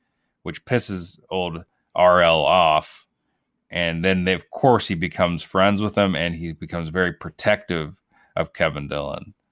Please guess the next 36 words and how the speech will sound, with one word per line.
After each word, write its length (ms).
um, 320
who 140
is 260
in 220
prison 380
because 320
he 80
was 140
involved 340
in 80
a 60
kidnapping 640
where 300
these 160
children 440
died, 340
and 160
he, 240
and 120
he 160
didn't 320
do 180
it. 140
He 140
didn't 240
mean 260
to 120
do 220
it. 200
He 160
was 180
just 260
assisting 420
a 100
worse 300
dude. 420